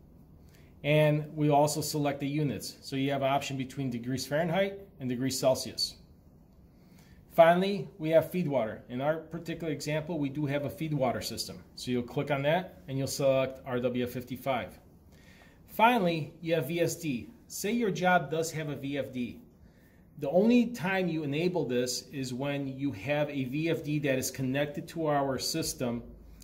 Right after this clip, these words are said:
and we're pulling the Modbus information off of it. If you have a V F D that is not Modbus enabled, we leave this as disabled. The L M V will know there's still an L M V on there, or a V F D on there.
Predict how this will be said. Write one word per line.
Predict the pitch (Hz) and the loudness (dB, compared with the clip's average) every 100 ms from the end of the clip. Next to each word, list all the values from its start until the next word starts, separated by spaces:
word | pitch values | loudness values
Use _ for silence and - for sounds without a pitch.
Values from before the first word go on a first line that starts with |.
| - | -8
and | 135 135 135 | -2 0 2
we're | 143 | 2
pulling | 143 - 156 147 | 0 2 4 4
the | |
Modbus | 127 131 139 135 127 | 4 2 2 0 -2
information | 131 123 123 123 - 120 | -4 -4 -4 -4 -4 -4
off | 120 104 | -4 -6
of | 98 | -10
it. | 90 - - - - - | -12 -14 -20 -20 -20 -12
If | 120 | -4
you | 151 | 2
have | 165 156 | 4 4
a | |
V | 151 160 | 2 2
F | 170 170 | 2 0
D | 170 | -2
that | 156 139 | 0 2
is | 139 131 | 0 -2
not | 143 147 - | 0 0 -2
Modbus | 143 139 135 143 - | -2 0 0 -4 -4
enabled, | 127 127 143 170 180 - - - - - - - - | -4 -2 -2 -2 -2 -8 -18 -20 -20 -20 -20 -20 -6
we | 131 143 | 0 2
leave | 139 143 | 2 2
this | 143 - | 0 0
as | 131 | -2
disabled. | 120 127 139 131 104 95 | -2 0 0 0 -2 -4
The | - | -4
L | 135 147 | 0 2
M | 143 | 2
V | 139 | 2
will | 131 139 | 0 0
know | 139 135 | 2 2
there's | 123 123 - | 2 -2 -2
still | 143 127 | 0 0
an | 120 | 0
L | 120 117 | -2 -2
M | 117 | -4
V | 113 | -4
on | 110 107 | -4 -6
there, | 95 - - | -8 -12 -4
or | 135 127 | 0 2
a | 113 | 0
V | 104 127 127 | -2 -2 -2
F | - | -2
D | 117 | -4
on | 113 101 | -4 -6
there. | 82 | -10